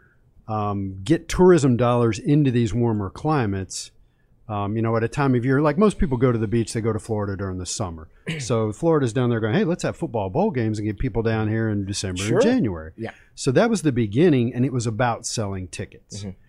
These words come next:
Speaker 1: And then it got to be this big thing where it got to be about T V. So now what's affecting, and we just talked about this earlier in the podcast, what's affecting bowl games is players opting out, all the coaching turnover.
Speaker 2: Mm-hmm.
Speaker 1: So it's a very interesting question.
Speaker 2: I think it's great. I think it's great.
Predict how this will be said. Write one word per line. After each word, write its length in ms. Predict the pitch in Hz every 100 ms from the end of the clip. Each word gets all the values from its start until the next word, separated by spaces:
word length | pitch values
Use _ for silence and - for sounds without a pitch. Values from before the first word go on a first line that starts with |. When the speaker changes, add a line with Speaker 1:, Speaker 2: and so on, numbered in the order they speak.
| - _
Speaker 1:
And 80 | 110
then 120 | 131
it 20 |
got 160 | 175 185
to 80 | 147
be 100 | 131
this 160 | 117 101
big 220 | 113 98
thing 200 | 110 104
where 140 | 101
it 40 | 95
got 200 | 104 -
to 60 |
be 140 | 92 101
about 400 | 92 98 82 -
T 240 | 107 90
V. 300 | 87 73 73 _ _ - _ _ _
So 520 | - - 120 107 101 120
now 760 | 131 117 123 160 233 131 104 104
what's 340 | 92 110 -
affecting, 640 | 113 - 123 - 117 107 104
and 160 | 98
we 80 | 104
just 180 | 98 -
talked 220 | 101 98
about 180 | 95 90
this 160 | 95
earlier 220 | 107 101 95
in 80 |
the 60 | 92
podcast, 440 | 123 117 107 95
what's 180 | 104 101
affecting 440 | 101 - 156 151 113
bowl 220 | 120 120
games 300 | 117 110 98
is 80 | 90
players 420 | - 117 127 113
opting 400 | 120 113 117 110
out, 240 | 110 107 - - _ 117
all 160 | 127
the 80 | 143
coaching 480 | - 117 117 117 107
turnover. 460 | 113 107 107 101
Speaker 2:
Mm-hmm. 200 | 139 208 - -
Speaker 1:
So 200 | - 131
it's 140 | 123
a 120 | 127 110
very 640 | 101 101 139 180 208 196
interesting 680 | 160 160 - 151 - 143 123
question. 320 | - 131 123
Speaker 2:
I 40 |
think 120 | 151 131
it's 120 | 87
great. 380 | 123 139 113 -
I 100 | 160
think 120 | 160
it's 100 | 131
great. 280 | 127 131